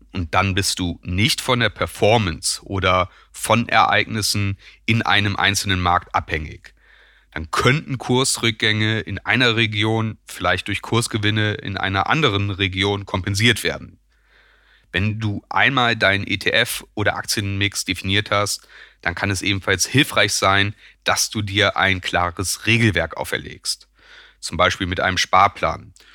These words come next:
über den du monatlich in die von dir ausgewählten Wertpapiere investierst. Du könntest ebenfalls mit Quoten arbeiten, also zum Beispiel,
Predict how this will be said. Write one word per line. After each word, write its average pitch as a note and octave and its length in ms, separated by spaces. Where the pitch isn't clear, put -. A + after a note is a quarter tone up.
über F2+ 140
den F2+ 160
du F#2 80
monatlich G2 680
in F#2+ 120
die F2+ 120
von F#2 200
dir F#2 240
ausgewählten F2+ 580
Wertpapiere F2+ 540
investierst. - 720
Du - 60
könntest F#2+ 260
ebenfalls A2 400
mit G#2 120
Quoten B2+ 400
arbeiten, D#2+ 680
also F2+ 500
zum - 220
Beispiel, F#2 560